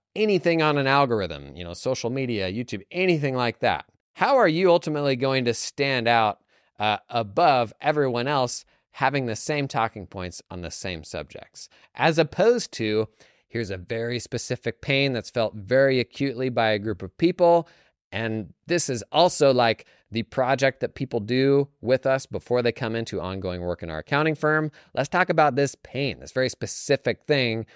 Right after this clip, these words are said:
that we have, like, a solution that we can get in front of clients before pulling them into ongoing work. If that pain is much more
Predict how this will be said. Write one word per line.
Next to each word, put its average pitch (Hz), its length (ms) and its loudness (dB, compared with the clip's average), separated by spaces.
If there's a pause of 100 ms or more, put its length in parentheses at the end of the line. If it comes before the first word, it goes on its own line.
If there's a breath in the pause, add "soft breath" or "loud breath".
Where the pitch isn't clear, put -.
(120)
that 95 120 -2
we 104 100 0
have, 98 320 0
like, 92 320 -2 (100)
a 92 240 -6
solution 92 600 -6
that 82 240 -8
we 95 160 -6
can 80 320 -8 (260)
get 156 140 2
in 123 80 -6
front 117 220 0
of 98 100 -8
clients 98 600 -4 (260)
before 127 420 4
pulling 104 380 -4
them 92 160 -6
into 87 420 -10
ongoing 73 380 -12
work. - 360 -12 (180)
If 131 140 -2
that 165 260 2
pain 208 260 2
is 143 140 0
much 151 260 0
more 131 460 2